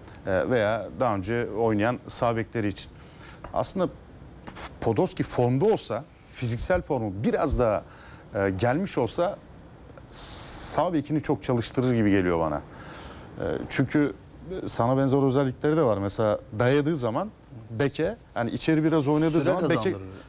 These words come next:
Speaker 1: beke koşu için
Speaker 2: Evet,
Speaker 1: zaman veriyor.
Speaker 2: zaman veriyor.
Speaker 1: E, iki
Speaker 2: Boşta
Speaker 1: tane seç-
Speaker 2: gelmesini sağlıyor.
Speaker 1: Evet, iki seçenek de yaratabiliyor.
Speaker 2: Yaratabiliyor.
Speaker 1: Dönüş ve kanada bırakış için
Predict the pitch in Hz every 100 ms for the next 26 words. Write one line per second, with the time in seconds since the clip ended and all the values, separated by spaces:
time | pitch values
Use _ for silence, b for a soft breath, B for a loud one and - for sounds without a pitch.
0 | - 139 - - 147 - 165 - 185 110
1 | 113 127 147 208 208 214 165 113 107 95
2 | 90 87 - - - - B B B B
3 | B - - 139 - 226 220 160 147 147
4 | 147 131 147 151 123 - 104 98 98 127
5 | 131 - - 214 202 - 170 147 - -
6 | - - - - 135 120 - - - -
7 | - - - - 123 127 123 131 117 110
8 | 104 143 175 95 - 104 107 143 151 -
9 | - - - 139 143 - - - - 135
10 | 139 143 139 147 170 - 139 160